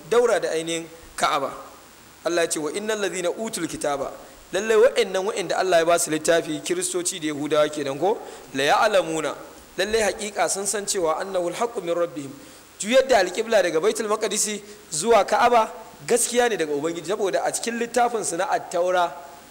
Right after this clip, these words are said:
yana daga cikin siffofin manzon Allah sallallahu alaihi wasallam zai dinga fuskantar ina? Ka'aba. Can ma ya fuskanta ne temporarily, wato mana na wucin gadi,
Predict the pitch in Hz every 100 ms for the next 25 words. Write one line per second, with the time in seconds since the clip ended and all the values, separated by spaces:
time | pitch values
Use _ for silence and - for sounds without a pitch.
0 | - - 233 208 170 160 190 190 226 -
1 | 226 226 240 202 175 196 202 180 196 175
2 | 185 180 175 190 180 170 156 - 202 202
3 | 180 156 165 - - - - 160 165 143
4 | - - - - - - - - - -
5 | 240 214 208 226 226 185 220 214 208 185
6 | 196 - 254 262 254 233 185 - - -
7 | - - - - - 170 165 180 175 185
8 | 190 190 - 190 226 220 180 170 175